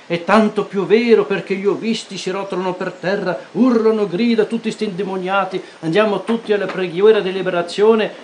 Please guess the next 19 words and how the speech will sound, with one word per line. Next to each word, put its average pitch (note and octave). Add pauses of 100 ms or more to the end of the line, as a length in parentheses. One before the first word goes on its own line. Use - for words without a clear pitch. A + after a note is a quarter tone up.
(100)
e F3
poi G3+ (240)
per F3+
avere G3
il F#3+
surplus G3+
facciamo F#3
anche F#3+
un F3+
viaggetto F3+
a, F3
a, E3
a E3
Meggiugorie. D3+ (260)
Cosa C4
scrive F#3+
qui F#3 (260)
invece F#3
Sant'Agostino? E3+